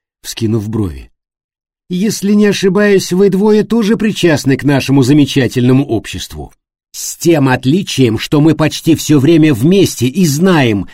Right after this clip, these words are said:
что не могли этого сделать». Давид склонил голову набок.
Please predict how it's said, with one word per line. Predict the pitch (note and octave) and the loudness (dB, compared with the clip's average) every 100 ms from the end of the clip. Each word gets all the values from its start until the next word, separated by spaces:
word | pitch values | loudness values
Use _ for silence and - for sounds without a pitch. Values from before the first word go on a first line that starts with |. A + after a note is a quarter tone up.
| _ | _
что | - - A#3+ | -12 0 2
не | A3+ | 4
могли | A#3 G#3 G3 F3 A#2+ - _ | 4 4 4 4 2 -2 _
этого | F#3 F3+ E3+ F3 | -2 0 2 2
сделать». | C3 C#3 C#3+ G2 - - _ _ _ _ _ _ _ - | 0 0 0 0 -8 -18 _ _ _ _ _ _ _ -14
Давид | F2+ G2+ F#2 F2+ | -6 -4 -4 -10
склонил | - G2+ G2 F#2+ | -8 -6 -4 -6
голову | F2+ F#2 F2+ | -6 -6 -6
набок. | F2 B1 - - | -8 -10 -16 -20